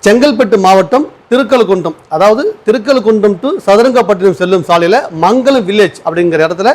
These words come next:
இங்க அமைஞ்சிருக்கு. நம்மளுடைய, அஹ், கூவத்தூர் பிரான்ச் பார்த்தீங்கன்னாக்கா சென்னை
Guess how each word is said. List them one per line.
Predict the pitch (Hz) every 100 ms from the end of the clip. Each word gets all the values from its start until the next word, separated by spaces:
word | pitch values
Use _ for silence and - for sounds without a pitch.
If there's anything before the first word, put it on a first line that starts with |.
| - _ _ _ -
இங்க | 170 160
அமைஞ்சிருக்கு. | 170 156 139 247 403 - _ _ _ 151
நம்மளுடைய, | 180 226 214 170 185
அஹ், | 165 160 151 147 143 143 135
கூவத்தூர் | 254 277 214 202
பிரான்ச் | 208 165
பார்த்தீங்கன்னாக்கா | 180 175 175 170 240
சென்னை | 208 233 277